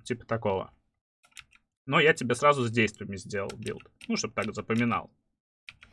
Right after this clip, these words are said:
Вот. При этом, как бы, ну, пока с ботом, грубо говоря, учишь, можешь даже учить вот все вот на, на пятачке, чтоб было на одном.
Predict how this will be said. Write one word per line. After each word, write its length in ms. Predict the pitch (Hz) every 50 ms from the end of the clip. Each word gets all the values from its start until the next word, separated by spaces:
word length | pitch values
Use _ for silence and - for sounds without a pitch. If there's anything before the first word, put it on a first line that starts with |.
| - - _ _ _ _ - - _ _ -
Вот. 280 | 110 104 107 107 - _ - _ _ _ _ _ _ _ _ _ _ _ _ -
При 120 | 135 156
этом, 240 | 202 208 208 165 135
как 180 | - 165 160
бы, 140 | 151 147 143
ну, 180 | 180 214 165 117
пока 260 | 120 - - 190 151
с 80 | 120 117
ботом, 360 | 131 175 175 - 120 110 110
грубо 240 | 120 127 120 123 110
говоря, 300 | 113 113 117 113 120 185
учишь, 320 | 320 370 - - 127 - -
можешь 220 | 131 190 196 -
даже 240 | - 131 135 120 117
учить 300 | 117 113 - 220 214 -
вот 160 | 120 107 -
все 180 | - - 143 139
вот 160 | 123 - -
на, 180 | 110 110 110 - -
на 120 | 127 139 135
пятачке, 460 | - 117 117 127 120 - - 113 98
чтоб 200 | - - 104 107
было 280 | 98 104 98 95 104
на 160 | - 101 98 98
одном. 340 | 95 - 104 92 - 123